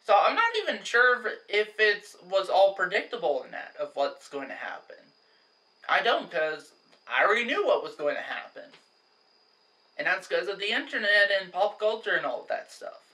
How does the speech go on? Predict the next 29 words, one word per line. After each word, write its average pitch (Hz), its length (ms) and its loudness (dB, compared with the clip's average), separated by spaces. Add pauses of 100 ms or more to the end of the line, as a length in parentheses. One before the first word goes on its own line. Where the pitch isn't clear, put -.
(460)
And 220 120 -2
knowing 349 200 6
that, 240 240 4 (340)
for 233 160 2
me, 233 440 -2 (360)
uh, 170 440 6 (460)
another 254 340 2
thing 262 160 0
I 214 80 4
didn't 208 200 2
like, 190 180 0 (240)
well, 247 400 4
I 226 120 4
did 269 240 -6
say 220 200 -2
the 202 80 -4
music 185 460 -8
here 185 240 -2
was 151 320 -10 (280)
okay. 156 520 0
I 170 180 2
think 190 220 -4
it 185 80 -4
was 175 140 -6
okay, 160 320 0
like, 143 340 -4
it 151 80 -8
was 147 140 -10
serviceable. - 640 -2